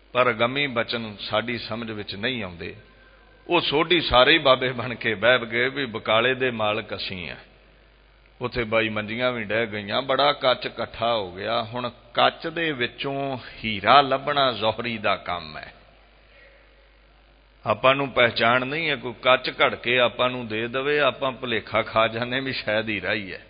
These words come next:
ਉਹ ਬਾਈ ਮੰਜੀਆਂ ਡਹਿ ਗਈਆਂ, ਬੜੇ ਉੱਥੇ ਬਗਲੇ ਇਕੱਠੇ ਹੋ ਗਏ। ਹੁਣ ਹੰਸ ਲੱਭੇ ਕਿੱਦਾਂ, ਲਿਬਾਸ ਤੇ ਇੱਕੋ ਜਿਹਾ ਹੈ।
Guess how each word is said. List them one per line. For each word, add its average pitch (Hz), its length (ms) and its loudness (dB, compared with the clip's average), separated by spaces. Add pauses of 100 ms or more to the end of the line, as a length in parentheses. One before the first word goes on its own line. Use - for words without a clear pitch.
(1200)
ਉਹ 147 100 -2
ਬਾਈ 127 300 6
ਮੰਜੀਆਂ 143 460 2
ਡਹਿ 120 220 6
ਗਈਆਂ, 113 680 0
ਬੜੇ 117 420 2
ਉੱਥੇ 131 300 0
ਬਗਲੇ 110 400 2
ਇਕੱਠੇ 110 500 4
ਹੋ 101 160 -4
ਗਏ। 107 220 -2
ਹੁਣ 120 240 -6 (100)
ਹੰਸ 120 280 -6
ਲੱਭੇ 131 380 0
ਕਿੱਦਾਂ, 110 340 -4
ਲਿਬਾਸ 101 380 -2
ਤੇ 107 180 -8
ਇੱਕੋ 117 280 -10
ਜਿਹਾ 104 320 -8
ਹੈ। 60 100 -12